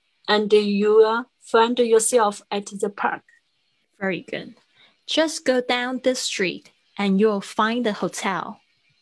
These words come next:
Speaker 1: Just go down this street and you'll find the hotel.
Speaker 2: Mm, find the hotel.
Speaker 1: Find the hotel.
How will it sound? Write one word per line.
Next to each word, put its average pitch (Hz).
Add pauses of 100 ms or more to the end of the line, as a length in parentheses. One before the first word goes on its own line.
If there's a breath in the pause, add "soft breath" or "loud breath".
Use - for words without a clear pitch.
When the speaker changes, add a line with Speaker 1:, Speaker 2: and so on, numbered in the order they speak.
(1200)
Speaker 1:
Just 285
go 240
down 233
this 233
street - (480)
and 214
you'll 214
find 240
the 208
hotel. 226 (400)
Speaker 2:
Mm, 202 (260)
find 240
the 220 (120)
hotel. - (880)
Speaker 1:
Find 226
the 208
hotel. 202